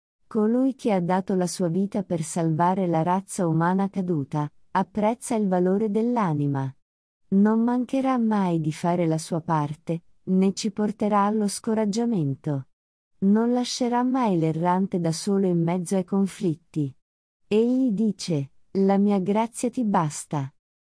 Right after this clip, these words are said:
Due Corinzi dodici nove Dio è fedele e non permetterà che siate tentati oltre le vostre forze.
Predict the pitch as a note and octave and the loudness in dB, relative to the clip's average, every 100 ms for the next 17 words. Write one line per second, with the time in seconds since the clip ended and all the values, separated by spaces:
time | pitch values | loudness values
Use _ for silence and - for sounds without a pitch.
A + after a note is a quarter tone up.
0 | _ F#3 F3 A3+ A#3+ B3 A#3+ B3+ B3+ - | _ -2 2 0 0 0 0 0 0 -2
1 | G3 G3 F#3 F3+ - F#3 F3+ F#3 F3 D#3+ | 0 2 0 -2 0 0 0 0 0 0
2 | G3 A3+ A3 G#3 - F#3+ F#3+ E3+ C#3+ C#3+ | 0 2 -2 -4 -4 0 2 2 2 0
3 | D3 D#3 D#3+ E3+ F3 F3 E3 F3+ F3+ F#3 | 0 0 0 0 0 -2 -2 -2 0 -2
4 | F#3 E3 - E3+ F3 E3 D#3+ D#3+ F#3 F#3+ | -4 -6 -4 -4 -4 -2 -2 0 0 -2
5 | - A3+ G3+ G3+ A3+ A3 G#3 F3+ F#3 - | 0 0 0 -2 -2 -2 0 0 -2 -4
6 | - A#3+ - G#3 D#3 C#3+ - D#3+ C3+ | -6 -6 -4 -2 -2 -4 -6 -4 -4